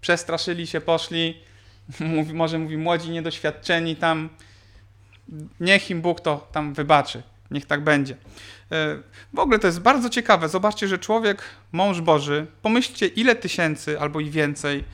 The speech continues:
osób się nawróciło poprzez, poprzez służbę apostoła Pawła. Ile zborów założył, ile ludzi pomógł w swoim życiu. A tu się okazuje, że jak jest w więzieniu pod koniec swojego życia, to tam nie ma, nie wiem, tłumów pod więzieniem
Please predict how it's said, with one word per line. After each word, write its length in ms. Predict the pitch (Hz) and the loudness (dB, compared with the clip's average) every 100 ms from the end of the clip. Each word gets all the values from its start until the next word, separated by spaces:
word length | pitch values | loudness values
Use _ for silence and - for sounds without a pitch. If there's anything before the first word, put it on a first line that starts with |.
| - - - | -18 -16 -2
osób 260 | 160 185 | -2 -2
się 100 | - | -4
nawróciło 480 | 147 143 143 143 127 | -2 -2 -4 -6 -6
poprzez, 300 | 135 131 127 - | -8 -12 -14 -10
poprzez 360 | 151 - 135 - | -10 -8 -12 -10
służbę 360 | 151 143 139 | -8 -6 -4
apostoła 400 | 135 139 - 131 | -4 -4 -6 -6
Pawła. 340 | 127 123 120 113 - | -4 -6 -6 -14 -6
Ile 160 | 180 | -2
zborów 380 | 175 170 170 147 | 0 0 0 0
założył, 400 | 139 131 117 117 - - - - - | -2 -2 -6 -10 -18 -20 -20 -20 -14
ile 240 | 180 196 | -2 2
ludzi 500 | 190 190 180 190 185 - - | 2 2 -2 -4 -6 -8 0
pomógł 400 | 208 196 139 117 - _ _ | 2 4 0 -4 -14 _ _
w 60 | |
swoim 340 | - 156 151 151 | -4 -2 0 0
życiu. 420 | 139 - 165 220 - - - - - _ _ - | -4 -2 -2 -2 -6 -20 -20 -20 -20 _ _ -12
A 60 | |
tu 160 | 160 277 | -8 -4
się 160 | - | 0
okazuje, 580 | 262 226 185 175 151 165 | 2 2 0 2 4 2
że 120 | 170 | 0
jak 200 | 190 185 | -2 -2
jest 240 | 170 165 160 | -4 -10 -12
w 60 | |
więzieniu 440 | 151 180 180 156 143 | -8 -6 -2 -2 -4
pod 220 | 147 - | -8 -12
koniec 280 | - 202 180 | -8 -6 -6
swojego 440 | - - 165 156 | -8 -6 -4 -4
życia, 400 | 147 135 160 208 - - - - - - _ - _ | -6 -2 -2 -2 -8 -20 -20 -20 -20 -20 _ -20 _
to 60 | - | -12
tam 160 | 240 311 | -8 -6
nie 120 | 381 | -2
ma, 280 | 185 135 - - - | -2 -2 -8 -20 -20
nie 180 | - 139 | -10 -8
wiem, 160 | 131 127 | -6 -6
tłumów 380 | 175 170 135 | -2 -2 -4
pod 180 | - 139 | -6 -8
więzieniem 640 | 127 123 120 123 123 120 | -6 -4 -2 -2 -4 -8